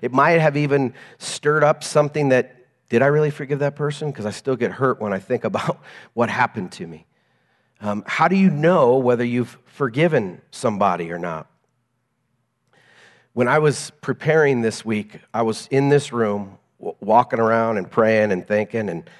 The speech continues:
thinking through the message, and all of a sudden, two people came to my,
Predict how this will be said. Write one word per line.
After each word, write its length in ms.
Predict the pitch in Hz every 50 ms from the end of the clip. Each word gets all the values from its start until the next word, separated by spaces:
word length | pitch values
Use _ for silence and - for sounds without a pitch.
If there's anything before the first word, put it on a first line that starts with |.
| - - - _ _ _
thinking 260 | - 120 117 - 117
through 220 | 107 - 120 117 104
the 60 | 104
message, 580 | 107 107 113 110 - - 120 110 104 101 -
and 260 | 104 92 92 85 82 _ _ - - _ _ _ _ _ _ _ _ _ _ _ _ _ _ _ _ _ _ _ _ _ _ _ _ _ _ _ _ -
all 160 | - - 143
of 80 | 131
a 20 | 117
sudden, 520 | - - 160 151 143 127 107 104 101 - _ _ _ _ _ _ _ _ _ _ _ _ _ _ _ _ _ _ _ _ _
two 220 | - - - 175 170
people 340 | - - 170 170 - 113 98
came 420 | - - 127 120 120 120 113 107
to 60 | 98
my, 380 | 92 95 90 90 87 87 85